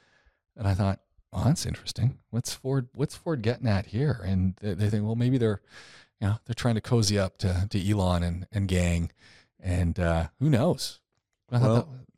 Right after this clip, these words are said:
Speaker 2: I mean, what are they doing there? So you can charge your Tesla from the Ford, or you
Speaker 1: Yeah.
Speaker 2: can charge
Speaker 1: Yeah,
Speaker 2: your
Speaker 1: yeah.
Speaker 2: Ford at a Tesla
Speaker 1: So you
Speaker 2: charger?
Speaker 1: can, you can charge your, your Tesla from the Ford, you know, the, and the, the Lightning has that whole charging bay in the back.
Speaker 2: Yeah.
Speaker 1: So you could charge a Tesla from it. I mean, they're already,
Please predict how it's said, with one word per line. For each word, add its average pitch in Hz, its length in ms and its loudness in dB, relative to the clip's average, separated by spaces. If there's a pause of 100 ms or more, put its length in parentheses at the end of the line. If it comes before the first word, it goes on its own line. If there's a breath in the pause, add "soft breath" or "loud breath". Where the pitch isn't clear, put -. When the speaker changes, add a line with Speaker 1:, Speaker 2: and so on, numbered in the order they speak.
(160)
Speaker 2:
I 107 40 -4
mean, 101 160 2
what 101 100 4
are 90 60 4
they 92 100 2
doing 92 240 2
there? 95 160 4
So - 140 -2
you 85 80 -4
can 90 160 -6
charge 110 320 0
your 90 80 -4
Tesla - 340 0
from 92 240 0
the 85 60 -2
Ford, 113 340 0
or 107 80 2
you 87 80 2
Speaker 1:
Yeah. 120 140 6
Speaker 2:
can 85 100 -2
charge 87 300 0
Speaker 1:
Yeah, 135 60 6
Speaker 2:
your 117 80 6
Speaker 1:
yeah. 107 60 4
Speaker 2:
Ford 87 120 2
at - 100 -2
a - 40 -12
Tesla - 360 0
Speaker 1:
So 104 120 0
you 107 40 6
Speaker 2:
charger? 107 200 2
Speaker 1:
can, 107 200 0
you 120 100 -2
can 101 140 -6
charge 120 340 2
your, 98 380 2
your 98 140 0
Tesla 104 340 0
from 92 420 0 (120)
the 95 40 -12
Ford, 95 300 0
you 110 80 -2
know, 92 140 2
the, 90 240 -2 (360 loud breath)
and 104 80 -2
the, 98 120 2
the 95 120 -2
Lightning 104 300 2
has 95 280 0
that 90 160 2
whole 90 120 0
charging 95 400 0
bay 85 160 -2
in 82 80 0
the 82 60 -2
back. 90 240 -2
Speaker 2:
Yeah. 90 300 2
Speaker 1:
So - 160 -4
you 92 120 2
could - 140 -8
charge 95 240 0
a - 20 -12
Tesla - 320 -2
from 82 220 -6
it. - 100 -8
I - 340 -20
mean, 156 120 0
they're 139 100 4
already, 123 260 2